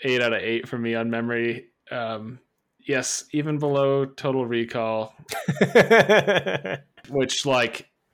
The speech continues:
Speaker 1: at least to me, kind of, like, Total Recall recognized what itself was,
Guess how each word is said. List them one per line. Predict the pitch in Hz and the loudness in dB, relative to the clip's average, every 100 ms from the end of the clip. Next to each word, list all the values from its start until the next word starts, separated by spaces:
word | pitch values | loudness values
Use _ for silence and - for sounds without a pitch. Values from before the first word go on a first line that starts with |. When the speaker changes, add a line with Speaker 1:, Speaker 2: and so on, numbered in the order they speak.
| _ - | _ -6
Speaker 1:
at | 139 | -2
least | 151 156 - - | 0 0 -4 -10
to | - | -4
me, | 165 151 175 | 0 2 2
kind | 185 208 | 2 0
of, | 165 | 2
like, | 135 | 0
Total | - 185 | 0 0
Recall | 175 151 151 127 | 0 0 0 0
recognized | 110 110 120 110 110 107 101 | 0 -4 -4 -6 -4 -4 -4
what | 110 107 | -4 -2
itself | 95 - 101 - | -4 -6 -6 -10
was, | - 95 87 78 - - | -12 -10 -10 -10 -10 -10